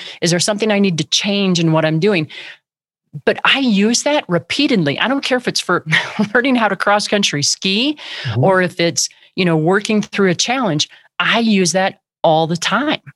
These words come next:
Speaker 1: So
Speaker 2: Mm-hmm.
Speaker 1: that's, that's kind of, you know, my thoughts on it.
Speaker 2: Excellent.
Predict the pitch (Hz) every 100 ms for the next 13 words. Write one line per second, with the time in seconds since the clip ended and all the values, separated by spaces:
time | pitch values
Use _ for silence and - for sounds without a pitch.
0 | _ - - 190 240 - 139 220 - 220
1 | 190 165 170 165 151 165 160 135 120 -
2 | 127 - - _ _ - 131 123 - 107